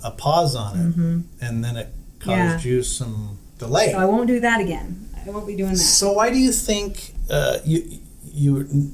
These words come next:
Speaker 1: never a writer, you're, you're a tomboy, you're outside, you love math.
Speaker 2: Mm-hmm.
Speaker 1: Um,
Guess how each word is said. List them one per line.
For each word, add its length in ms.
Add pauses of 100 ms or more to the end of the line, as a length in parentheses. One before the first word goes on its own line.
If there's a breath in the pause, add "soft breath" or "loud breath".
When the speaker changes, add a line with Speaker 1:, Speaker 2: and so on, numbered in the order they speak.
(160)
Speaker 1:
never 340
a 40
writer, 560
you're, 220
you're 320
a 60
tomboy, 580
you're 180
outside, 680
you 100
love 260
math. 600
Speaker 2:
Mm-hmm. 460
Speaker 1:
Um, 640